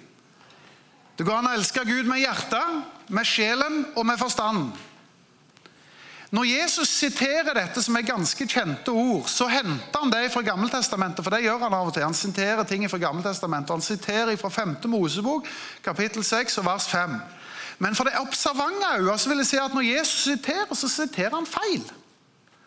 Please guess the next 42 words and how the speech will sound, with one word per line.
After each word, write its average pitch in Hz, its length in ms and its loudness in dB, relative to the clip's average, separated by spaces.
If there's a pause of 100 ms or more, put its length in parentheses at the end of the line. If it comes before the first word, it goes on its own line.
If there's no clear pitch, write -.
(380)
For 277 140 0
går 330 180 4
du 269 80 0
tilbake 269 240 2
til 311 160 0
femte 254 240 0
Mosebok, 269 480 0
kapittel 269 320 -2
seks, 330 320 0
så 254 80 0
ser 269 160 2
du 285 80 2
at 277 160 0
du 269 80 0
skal 269 220 0
elske 240 260 0
Gud 277 400 0
av 247 320 2
hele 240 320 2
ditt 269 220 -2
hjerte, 247 640 -2 (600)
din 240 220 0
sjel 294 720 2 (420)
og 208 160 0
din 269 240 2
makt, - 640 -2
står 190 380 0
det. 110 100 0 (320)
Mens 156 240 -4
her 196 140 2
står 185 180 4
det 175 80 -4
forstand, 196 480 0
så 175 80 2
er 180 80 4
det 196 60 6
akkurat 196 240 0
som 190 100 4
Jesus 208 320 2
bommer 208 320 0
litt 349 240 -2
grann. 123 300 -2